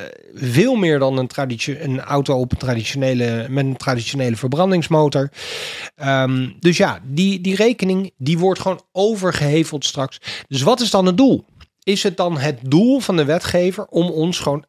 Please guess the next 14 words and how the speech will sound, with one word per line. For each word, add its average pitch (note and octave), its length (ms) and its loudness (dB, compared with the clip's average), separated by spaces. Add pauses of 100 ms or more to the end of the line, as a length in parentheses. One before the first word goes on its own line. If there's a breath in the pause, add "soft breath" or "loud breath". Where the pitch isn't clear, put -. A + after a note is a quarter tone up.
uit G#3+ 460 0
die E3+ 120 -2
auto G#3+ 340 0
te A#2 120 -8
krijgen? - 420 -14
Om F3+ 140 4
mobiliteit, F3+ 1000 0 (140)
ons E3 280 -2
die D3 160 0
mobiliteit D#3+ 760 2
af A#3 240 -2
te C#3+ 120 -6
nemen? G2+ 320 -6
Ja, G3+ 340 -4